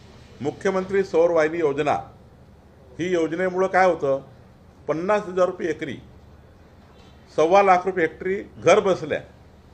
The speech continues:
घर बसल्या त्या शेतकऱ्यांना मिळतात आणि जमीन ही शेतकऱ्याची असतं. आणि हा जो करार होणार आहे लीजचा किंवा रेंटचा करार होणार आहे, हा कलेक्टरसमोर रजिस्टर होणार आहे.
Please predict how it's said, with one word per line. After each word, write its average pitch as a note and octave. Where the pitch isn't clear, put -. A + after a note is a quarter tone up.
घर E3
बसल्या D3
त्या E3
शेतकऱ्यांना E3
मिळतात A2+
आणि G3+
जमीन F#3+
ही G#3+
शेतकऱ्याची F#3+
असतं. A#2+
आणि E3
हा E3+
जो G#3
करार F#3
होणार E3
आहे A#2+
लीजचा D#3
किंवा D#3+
रेंटचा E3+
करार D#3
होणार A#2
आहे, E2
हा G3
कलेक्टरसमोर G3+
रजिस्टर F3
होणार F#2+
आहे. -